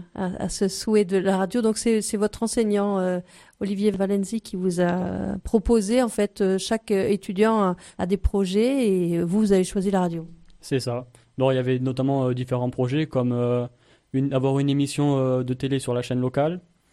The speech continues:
Speaker 2: organiser un séjour au ski ou, euh, faire des vidéos, euh, humoristiques, euh, sur YouTube, ou alors, euh, créer, organiser un événement, euh, culturel. Voilà.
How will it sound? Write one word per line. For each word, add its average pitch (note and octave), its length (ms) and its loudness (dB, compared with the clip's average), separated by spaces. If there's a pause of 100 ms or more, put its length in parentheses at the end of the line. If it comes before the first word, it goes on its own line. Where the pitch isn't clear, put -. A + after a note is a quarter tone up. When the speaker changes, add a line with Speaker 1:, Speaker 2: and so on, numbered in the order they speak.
(440)
Speaker 2:
organiser C#3 480 2
un C#3 120 2
séjour C3 320 -2
au C3 100 0
ski D#3 260 -4
ou, C3 200 2
euh, B2 200 0
faire B2+ 260 -2
des B2 120 -2
vidéos, B2 520 0
euh, A#2 240 -2
humoristiques, A#2+ 600 -4
euh, A2+ 320 -4 (300)
sur A#2+ 160 -6
YouTube, C#3+ 320 -2 (800)
ou C3 120 4
alors, D3 360 2
euh, D#3+ 160 -2 (540)
créer, D#3 440 0
organiser C3+ 600 0 (180)
un B2 480 0
événement, B2+ 500 0
euh, A#2+ 80 -2
culturel. G#2+ 500 -8 (200)
Voilà. A2+ 240 -8